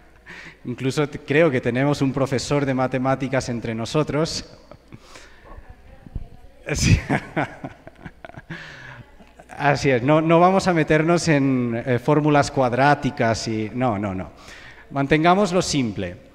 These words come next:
Una ecuación, F función X igual dos X más cinco. ¿Eh?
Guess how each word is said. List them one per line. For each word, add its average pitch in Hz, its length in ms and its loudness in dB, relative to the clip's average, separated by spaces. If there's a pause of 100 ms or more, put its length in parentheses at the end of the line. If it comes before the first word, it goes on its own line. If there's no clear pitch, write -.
(240)
Una 214 260 4
ecuación, 113 840 0 (340)
F 214 1080 -2
función 180 880 -2 (260)
X - 1040 -4 (540)
igual 151 760 0
dos 202 380 0
X - 960 -4 (220)
más 147 200 -2
cinco. 147 680 -4 (3000)
¿Eh? 147 160 -14